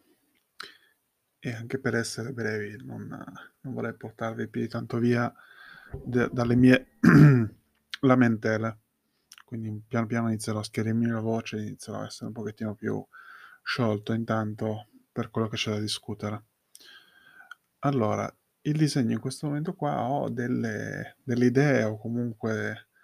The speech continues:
delle cose che sto mettendo su con, eh, il mio progetto, ma anche delle cose che posso spiegare, anche per, eh, dei retroscena del, del mio background come, come insegnante di disegno,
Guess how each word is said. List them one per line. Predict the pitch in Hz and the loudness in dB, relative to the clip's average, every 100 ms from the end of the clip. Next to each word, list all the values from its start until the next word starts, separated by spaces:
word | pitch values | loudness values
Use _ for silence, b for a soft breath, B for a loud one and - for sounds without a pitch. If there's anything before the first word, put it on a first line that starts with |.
| b b _ | b b _
delle | 123 127 | -4 0
cose | 143 117 | 0 0
che | 110 | -4
sto | 120 117 | -8 -6
mettendo | 117 - 117 | -4 -2 -4
su | 113 123 117 117 - _ | -2 -4 -2 -4 -6 _
con, | 127 117 113 | -4 -2 -2
eh, | 113 107 104 | -2 -4 -4
il | 117 | -2
mio | 117 | -2
progetto, | 113 - 113 113 - 117 | -2 -6 -4 -6 -4 -4
ma | 170 | -2
anche | 123 117 | -2 0
delle | 135 127 | 0 0
cose | 110 110 110 | -2 -6 -6
che | 110 | -8
posso | - 107 - | -6 -6 -6
spiegare, | 107 - 107 98 98 101 113 - _ B B B B B B - | -8 -6 -6 -4 -6 -6 -8 -12 _ B B B B B B -10
anche | 113 110 107 | -8 -8 -6
per, | 110 113 113 | -2 0 0
eh, | 107 107 107 110 - - | 0 -2 -4 -8 -12 -8
dei | 117 110 110 110 | -4 -2 -4 -4
retroscena | 104 117 117 123 120 - 127 123 117 | 0 0 2 0 0 2 2 4 2
del, | 107 107 107 B B | -2 -4 -6 B B
del | - 113 | -6 0
mio | 123 | 2
background | 117 117 120 117 117 110 | 2 0 2 2 2 -2
come, | - 107 104 104 - _ B B B B B B | -4 -6 -4 -10 -14 _ B B B B B B
come | - 113 | -4 -4
insegnante | - 110 110 110 | -2 -4 -4 -2
di | 110 | -2
disegno, | 113 113 113 110 110 | -2 -2 -2 -2 -4